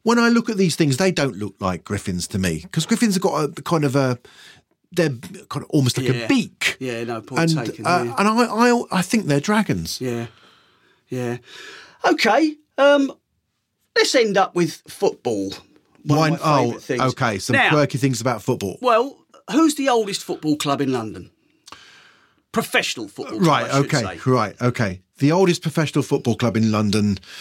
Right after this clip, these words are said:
Speaker 1: I'm going to go with Q P R.
Speaker 2: No, it's not. It's
Speaker 1: Fulham.
Speaker 2: actually Fulham.
Speaker 1: It's Fulham.
Speaker 2: Well, on
Speaker 1: It's
Speaker 2: second
Speaker 1: Fulham.
Speaker 2: guess, you're right. Yes, it's Fulham.
Speaker 1: Sorry, yeah, I didn't
Speaker 2: Yeah.
Speaker 1: know it was Fulham.
Speaker 2: Yeah.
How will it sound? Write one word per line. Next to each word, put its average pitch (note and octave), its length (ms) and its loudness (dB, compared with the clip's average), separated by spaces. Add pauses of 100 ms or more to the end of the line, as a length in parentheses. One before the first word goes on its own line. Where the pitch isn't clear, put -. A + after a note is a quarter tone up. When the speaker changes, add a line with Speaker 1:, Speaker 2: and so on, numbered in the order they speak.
(280)
Speaker 1:
I'm C3 260 0
going B2+ 400 -2
to A2+ 180 -4 (400)
go D#3+ 340 2
with B2+ 800 2
Q C3+ 240 0
P A#2 180 2
R. F2+ 300 -4 (160)
Speaker 2:
No, A#2+ 400 0
it's - 180 -8
not. G2+ 360 -8 (340)
It's F#3 220 2
Speaker 1:
Fulham. G3 180 4
Speaker 2:
actually G#2+ 160 -2 (100)
Fulham. G2+ 400 -4
Speaker 1:
It's A#2+ 140 2
Fulham. C3 280 2
Speaker 2:
Well, D3 80 0
on D3+ 40 -2
Speaker 1:
It's D#3 100 -6
Speaker 2:
second - 180 -2 (100)
Speaker 1:
Fulham. A#2+ 140 0
Speaker 2:
guess, - 200 -8
you're A2+ 160 -8
right. G2+ 240 -8
Yes, D3 320 0
it's - 140 -6
Fulham. A#2+ 220 0
Speaker 1:
Sorry, A2+ 160 2
yeah, A2+ 320 0
I A2+ 80 0
didn't A#2 200 0
Speaker 2:
Yeah. G2 80 0
Speaker 1:
know F#2 80 -2
it E2 40 -6
was F2 120 -8
Fulham. E2+ 340 -10
Speaker 2:
Yeah. B2 200 -4